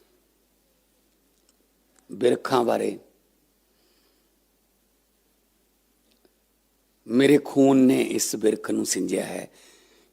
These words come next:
ਕੀ ਹੋਇਆ ਜੇ ਪੱਤਿਆਂ ਤੇ ਮੇਰਾ ਨਾਮ ਨਹੀਂ ਹੈ?" ਪੱਤਿਆਂ ਤੇ ਤੁਹਾਡਾ ਨਾਮ ਨਹੀਂ ਹੈਗਾ, ਪਰ ਸਿੰਜਿਆ ਤੁਸੀਂ ਆਪਣੇ ਪਸੀਨੇ ਨਾਲ ਆ ਉਹਨਾਂ ਨੂੰ।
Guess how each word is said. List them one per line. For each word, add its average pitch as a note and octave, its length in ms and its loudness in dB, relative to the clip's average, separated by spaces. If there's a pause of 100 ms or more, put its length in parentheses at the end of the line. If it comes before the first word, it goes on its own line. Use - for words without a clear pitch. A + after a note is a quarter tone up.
ਕੀ D3 140 4
ਹੋਇਆ B2 260 10
ਜੇ A#2 120 4
ਪੱਤਿਆਂ - 380 0
ਤੇ G#2 140 0
ਮੇਰਾ G2+ 180 4
ਨਾਮ F2+ 280 -2
ਨਹੀਂ E2+ 360 -6
ਹੈ?" - 200 -20 (1400)
ਪੱਤਿਆਂ F3+ 320 10
ਤੇ F3 100 6
ਤੁਹਾਡਾ E3+ 200 6
ਨਾਮ D#3 340 6
ਨਹੀਂ E3 160 6
ਹੈਗਾ, D#3+ 220 -2
ਪਰ F3+ 200 4
ਸਿੰਜਿਆ D3+ 420 8
ਤੁਸੀਂ C#3 280 2
ਆਪਣੇ B2 220 4
ਪਸੀਨੇ G#2 360 -2
ਨਾਲ - 200 -4
ਆ - 40 -8
ਉਹਨਾਂ - 180 -14
ਨੂੰ। - 120 -20